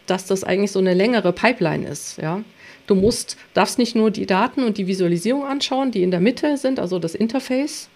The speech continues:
zusammen ergeben, sondern du musst eigentlich auch immer die Perspektive einnehmen, was wollte ich eigentlich in der realen Welt zeigen oder was ist, was bedeutet das jetzt eigentlich konkret? Und du musst in die andere Richtung gehen und sagen, okay, jetzt muss ich irgendwie, will ich die Nutzerperspektive einnehmen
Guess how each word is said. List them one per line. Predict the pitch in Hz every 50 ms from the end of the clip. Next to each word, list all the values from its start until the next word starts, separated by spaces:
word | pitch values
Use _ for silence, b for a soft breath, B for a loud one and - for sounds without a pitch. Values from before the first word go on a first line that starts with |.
| _ -
zusammen | - - 214 214 220 226 240 247 247 254
ergeben, | 247 226 214 220 226 240 262 240
sondern | 220 214 208 190
du | 190 180
musst | 208 247 - - - -
eigentlich | - 175 196 202 208 - -
auch | - 180 190 -
immer | - 220 226 220 214
die | 208 190
Perspektive | 180 - 208 196 196 - 185 190 - 226 226 - 226
einnehmen, | - 196 202 202 208 202 B B B B B B B
was | B 185 208 202 - - -
wollte | 185 190 214 220 220 226
ich | - -
eigentlich | - 190 190 190
in | 190
der | 185 180 175 180 -
realen | - 180 185 180 175 170 180 185 180 175
Welt | 165 185 208 202 - -
zeigen | - - 180 160 170 180 190
oder | 180 170 175 156
was | 165 165 170 -
ist, | - 185 - - - - -
was | - 180 - -
bedeutet | 196 190 190 190 226 226 247 -
das | 165 160 -
jetzt | - - -
eigentlich | - - 156 151 165 160 156 -
konkret? | - 185 175 - - - 175 233 370 - - B B B B B B B B B B
Und | - 214 208
du | 240
musst | 208 226 247 240 -
in | 220
die | 185 190 -
andere | - 247 294 330 294 254
Richtung | 240 233 233 240 220
gehen | 208 220 220 226
und | 220 214
sagen, | 208 202 196 208 208 208 190
okay, | 190 190 - 226
jetzt | 233 226 226 -
muss | 208 202 196
ich | 220 190 -
irgendwie, | - - 202 196 190 185 180
will | 180 190 190
ich | 196 196 -
die | 202 190 196
Nutzerperspektive | 190 226 262 254 - 208 170 - 185 156 160 - - 175 - - 180 180 180 175 175
einnehmen | 160 165 170 175 175 180 190 196 214 240 262